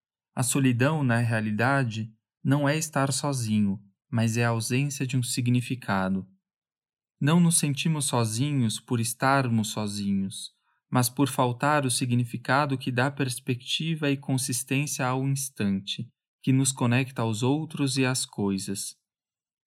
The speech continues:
E parece-me que justamente essa falta de significado seja característica do viver mais difundida hoje, como reconhece Humberto Galimberti. Em mil novecentos e setenta e nove,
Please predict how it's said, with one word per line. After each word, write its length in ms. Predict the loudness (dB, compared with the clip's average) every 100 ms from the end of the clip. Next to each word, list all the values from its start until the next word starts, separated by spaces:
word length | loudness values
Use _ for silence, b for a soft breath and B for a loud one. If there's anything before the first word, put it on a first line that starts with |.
| _ _ _ _ _
E 100 | -2
parece-me 640 | 2 2 4 2 0 0 0
que 140 | 0
justamente 800 | -2 0 0 0 2 2 2 0
essa 220 | -4 -4 -6
falta 480 | 0 0 2 -2
de 120 | -2 -2
significado 920 | -2 -2 -2 -4 -4 0 0 0 -4
seja 340 | -2 -2 -4
característica 880 | -4 -2 -2 -2 -2 -2 -2 -4 -2
do 100 | 0
viver 480 | 0 0 0 0 0
mais 300 | 0 0 -2
difundida 720 | -4 -2 -2 0 0 0 2
hoje, 480 | 2 0 -2 -8 -14 _ _ _ 0
como 240 | 4 4
reconhece 680 | 4 2 0 2 2 0 -2
Humberto 480 | 2 2 0 -2
Galimberti. 1000 | -2 -2 0 0 2 0 -2 -8 -8 -8 _ _ _ _ _ _ _ _ _ _ _ _ 2
Em 160 | 4
mil 240 | 6 4 4
novecentos 500 | 2 0 0 0 -2
e 60 |
setenta 420 | -4 -2 -4 -2
e 40 | 0
nove, 460 | 0 0 -2 -8